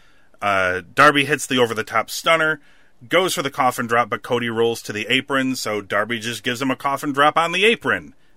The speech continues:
and it hits. Uh, he goes for the Cody Cutter again, but it is, uh, sidestepped. Uh, he goes for the over-the-top stunner, but this time Cody catches him and hits him with the Crossroads,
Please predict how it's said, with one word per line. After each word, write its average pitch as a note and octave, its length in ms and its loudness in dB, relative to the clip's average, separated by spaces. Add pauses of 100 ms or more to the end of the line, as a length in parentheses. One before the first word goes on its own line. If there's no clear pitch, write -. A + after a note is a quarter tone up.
(100)
and C#3 260 0
it B2+ 120 -8
hits. - 420 -6 (580)
Uh, G2 440 2 (400)
he C3 100 -8
goes E3+ 300 2
for C#3+ 120 -4
the A#2 100 -4
Cody D3 420 -2
Cutter C#3+ 380 0
again, C3 520 0
but A#2 180 2
it A2 140 -6
is, G#2 380 -2
uh, G2 260 -2
sidestepped. C3+ 800 0 (1000)
Uh, A2 180 2
he A2 60 -2
goes D3 300 2
for D#3+ 140 0
the C3 120 0
over-the-top A#2+ 580 -2
stunner, G3 560 0 (160)
but A#2 320 0
this C#3 140 -6
time C3+ 220 2
Cody B2 280 -4
catches D3+ 400 -2
him F3+ 160 -2
and B2+ 120 -6
hits C#3 180 -2
him C3 60 -4
with A2+ 80 -4
the - 80 -8
Crossroads, F#3 840 -4